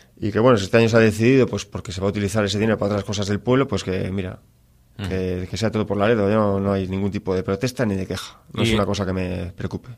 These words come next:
Speaker 2: Y el concejal de deportes ha dicho que este año vais todos a concurrencia competitiva, a, es decir, a, tenéis que presentar el, vuestro proyecto, vuestra idea, vuestros gastos, vuestros, eh, i-, i-, eh, consumos, insumos y, y el resto de
Speaker 1: Sí.
Speaker 2: aspectos,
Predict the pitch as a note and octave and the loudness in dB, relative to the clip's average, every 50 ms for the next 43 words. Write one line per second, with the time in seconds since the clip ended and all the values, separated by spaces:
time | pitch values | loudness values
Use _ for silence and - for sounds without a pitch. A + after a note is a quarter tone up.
0 | _ - A2 G#2+ G#2+ G#2+ G#2 G#2 G2+ G2+ G2 - - G#2 F#2+ G2 G2 A#2+ B2 C3 | _ 0 2 2 4 2 0 0 -2 -4 -4 -4 -4 -4 -2 0 0 0 2 2
1 | B2 A#2 G#2 A#2 A#2+ A#2 F3+ C#3+ A2 F#2 G#2 G#2 - A#2+ - G#2 G2 G#2 G2 - | 2 2 2 0 0 -2 -2 -4 -2 -2 -4 -4 -6 -6 -4 -2 -2 -2 -2 -2
2 | - G2+ G#2 A2 A2+ A2 G2+ G2+ G#2 - - G#2+ A2 G2+ G#2 - - F2+ - - | -2 -2 -2 -2 -2 0 0 0 0 0 0 0 0 0 -2 -4 -8 -8 -6 -4
3 | F2+ F#2 F2+ F#2+ F2+ F#2 - - E2 D#2 C#2+ D2+ C#2+ C2 C2+ D#2 D#2 D#2 F2+ F2 | -4 -4 -4 -4 -6 -8 -8 -8 -8 -10 -10 -10 -10 -8 -8 -8 -6 -4 -4 -4
4 | D#2+ D#2 F2+ D#2+ F2 E2+ D#2 D#2 D#2 - - - F#2 F#2+ F#2 - - G2 F2 F2 | -4 -4 -6 -8 -6 -6 -4 -4 -6 -6 -8 -8 -8 -8 -6 -6 -6 -6 -6 -6
5 | E2+ - E2 D#2+ E2 E2+ - - F#2 F2+ F2 - F2 - - F2 F#2+ B2 C3 - | -4 -4 -4 -4 -6 -8 -8 -8 -8 -8 -6 -8 -8 -8 -8 -6 -6 -6 -6 -4
6 | - D3+ C3+ G#2+ - - - E2+ E2 F2 A2+ B2+ C#3+ C#3+ - - - - - - | -2 -2 -2 -2 -4 -6 -6 -6 -6 -4 -2 -2 -2 -4 -6 -12 -20 -20 -20 -20
7 | - _ - F#2+ F#2 - - - E2 D2+ - F#2+ A2+ A#2 - - C3 B2 A#2+ F#2 | -20 _ -8 -6 -6 -6 -6 -8 -10 -4 -2 0 -2 0 -2 -4 -6 -4 -4 -8
8 | - - - E2 E2 D#2+ D#2 - - D#2+ D#2 D#2 D2 C#2+ C#2+ C#2 C#2+ D2 D2 - | -10 -8 -8 -8 -8 -8 -8 -8 -8 -6 -6 -6 -6 -6 -8 -8 -10 -14 -16 -18
9 | - C#2 F2 - - - D#2 D2+ C#2+ C2+ A#1+ - - - - - A#2 A#2 A2 F#2 | -18 -20 -20 -20 -20 -20 -18 -18 -18 -18 -18 -20 -20 -10 -6 -6 -4 -4 -6 -8
10 | F#2 - - - F2+ E2+ - F#2 E2+ - - C3 A#2+ A2+ F#2+ - G2 F#2+ F2 - | -10 -10 -12 -14 -14 -10 -8 -8 -6 -4 -2 -2 -2 -2 -4 -4 -6 -8 -8 -6
11 | C3+ C3+ A#2 G2 F2+ F2+ E2+ E2+ D2 F2+ F#2+ F2 E2 G#2+ A#2 A#2+ A#2+ A2+ A2+ A2+ | -6 -6 -4 -6 -6 -6 -8 -8 -6 -6 -6 -4 -4 -6 -6 -4 -2 -2 0 0
12 | G#2+ G#2+ G#2 - - A2+ F#2+ F#2+ F2+ - | 0 0 -2 -2 -2 0 0 0 0 -2